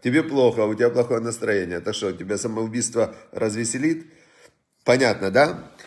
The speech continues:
И он, значит, э, в этой ситуации человек тоже принимает совершенно глупое решение, думает: "Всё, щас закончу жизнь самоубийством". Берёт, значит, верёвку,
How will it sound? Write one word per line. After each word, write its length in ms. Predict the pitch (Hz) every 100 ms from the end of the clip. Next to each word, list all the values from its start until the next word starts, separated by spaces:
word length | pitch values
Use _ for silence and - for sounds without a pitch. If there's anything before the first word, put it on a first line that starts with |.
| - -
И 100 | 120
он, 200 | 156 180
значит, 600 | 151 156 131 - 123 123
э, 340 | 123 120 120 107 - _ _ _ _ _ _ _ _ _ _ _ _
в 120 | 117 147
этой 220 | 175 160
ситуации 600 | 131 131 120 107 113 107
человек 280 | - 147 147
тоже 180 | 131
принимает 500 | 120 117 117 123 113 107 98
совершенно 380 | 107 113 120 113
глупое 380 | 113 117 110 107
решение, 440 | 113 170 165 127
думает: 340 | 110 113 107
"Всё, 160 | - 104
щас 200 | 127 117
закончу 380 | 110 117 107 104
жизнь 160 | 104
самоубийством". 560 | 107 104 98 90 - - - - - _
Берёт, 320 | - 127 156 131
значит, 380 | 127 120 110
верёвку, 1080 | 113 135 170 165 156 135 120 107 78 -